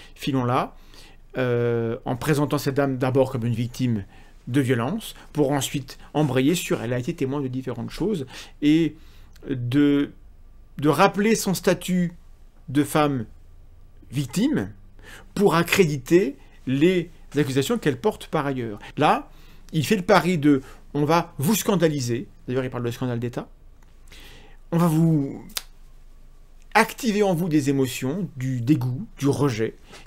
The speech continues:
et en douce d'ailleurs, on vous fait passer le récit, euh, complotiste, qu'il existe des officines qui travaillent dans l'ombre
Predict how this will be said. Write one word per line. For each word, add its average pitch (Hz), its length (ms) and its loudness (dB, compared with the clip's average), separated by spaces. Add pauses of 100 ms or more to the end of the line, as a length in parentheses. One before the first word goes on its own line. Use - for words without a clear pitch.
et 240 220 2 (100)
en 220 160 8
douce 185 480 2
d'ailleurs, 160 380 2
on 170 80 0
vous 151 100 -2
fait 156 120 -10
passer 151 380 -2 (220)
le 156 120 4
récit, 139 460 -4 (440)
euh, 117 160 0 (640)
complotiste, - 720 0 (580)
qu'il 208 140 0
existe 170 420 2
des 147 220 2
officines 170 520 -2
qui 185 100 -8
travaillent 147 400 0
dans 135 120 -4
l'ombre 117 380 -4